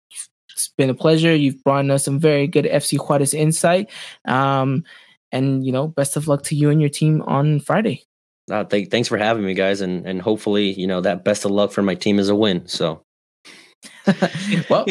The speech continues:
Speaker 1: we'll have to wait and see. But, uh, yes, no, it's, uh, it's been good. And, um, just can't wait to have you on the podcast again. Maybe we'll see ourselves in Liguilla.
Speaker 2: Maybe, maybe. Hopefully, hopefully.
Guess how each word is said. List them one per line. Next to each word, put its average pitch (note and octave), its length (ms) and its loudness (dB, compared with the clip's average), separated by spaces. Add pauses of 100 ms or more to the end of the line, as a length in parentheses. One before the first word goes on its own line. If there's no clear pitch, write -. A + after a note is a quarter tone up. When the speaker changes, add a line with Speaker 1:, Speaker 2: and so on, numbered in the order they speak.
(100)
Speaker 1:
we'll D#3+ 100 4
have E3+ 160 2
to E3 120 0
wait D#3 180 2
and C#3+ 100 -4
see. D3+ 280 -6
But, C#3 400 -4
uh, C#3 320 0
yes, F3 340 0
no, C#3+ 300 0 (260)
it's, D3+ 320 -8
uh, C#3+ 400 0 (540)
it's D#3 140 -4
been E3 200 0
good. F3+ 380 4
And, D3 280 0
um, C3+ 420 0 (760)
just - 380 -8
can't C#3 200 0
wait D3 140 -2
to D3+ 80 -2
have D3 200 0
you D3+ 80 2
on D3 100 0
the C#3 60 0
podcast D#3 420 0
again. D#3+ 220 2
Maybe F3 160 4
we'll E3+ 120 2
see F3 300 2
ourselves F3 360 2
in F3 120 4
Liguilla. F3 340 2 (460)
Speaker 2:
Maybe, G#2 480 2
maybe. G2+ 320 0
Hopefully, B2+ 580 0
hopefully. - 360 -8